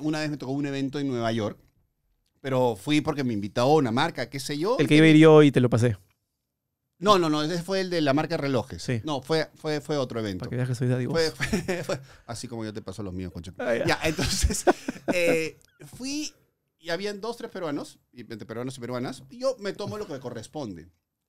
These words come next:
Speaker 1: Y luego lo subo a redes. Y veo que estas otras personas también suben a redes,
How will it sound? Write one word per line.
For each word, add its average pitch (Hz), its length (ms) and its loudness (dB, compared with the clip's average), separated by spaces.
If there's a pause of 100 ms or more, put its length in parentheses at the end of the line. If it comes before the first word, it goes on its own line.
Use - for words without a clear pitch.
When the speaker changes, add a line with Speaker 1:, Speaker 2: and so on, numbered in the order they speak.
Speaker 1:
Y 311 60 -14
luego 302 240 -8
lo 170 120 -8
subo 131 280 -8
a 98 40 -10
redes. 117 540 -10 (120)
Y 139 100 -16
veo 196 200 -10
que - 80 -16
estas 196 240 -14
otras 196 180 -14
personas 143 380 -12
también 147 440 -10
suben 151 360 -8
a 107 60 -10
redes, 104 640 -10